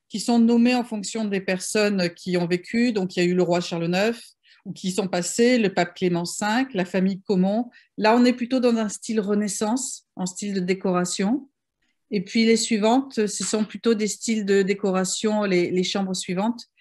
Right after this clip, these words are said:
euh, qui vont être, euh, la dix-huitième,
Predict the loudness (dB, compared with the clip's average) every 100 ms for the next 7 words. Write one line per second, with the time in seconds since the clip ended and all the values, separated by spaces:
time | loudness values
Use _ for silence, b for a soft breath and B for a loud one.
0 | b b b _ 2 4 6 6 4 0
1 | -2 -4 0 2 2 0 -4 0 2 2
2 | 2 2 0 0 -2 -4 -6 -6 -2 0
3 | 2 0 -2 -4